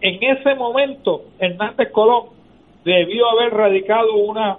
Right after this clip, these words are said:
una acción judicial ante la Corte Federal para retar la decisión de Schultz, que atentaba en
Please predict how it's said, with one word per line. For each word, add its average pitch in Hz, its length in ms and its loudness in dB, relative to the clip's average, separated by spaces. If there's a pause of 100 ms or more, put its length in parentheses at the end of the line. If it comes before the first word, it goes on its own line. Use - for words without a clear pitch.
(120)
una 190 360 -2
acción 220 400 -4
judicial 233 580 0
ante 180 280 -4
la 156 140 -2
Corte 208 320 -2
Federal 214 500 0 (460)
para 175 240 0
retar 190 500 2
la 220 140 2
decisión 196 460 -4
de 226 140 -2
Schultz, 302 340 -8 (300)
que 180 180 4
atentaba 190 920 0
en 175 140 -10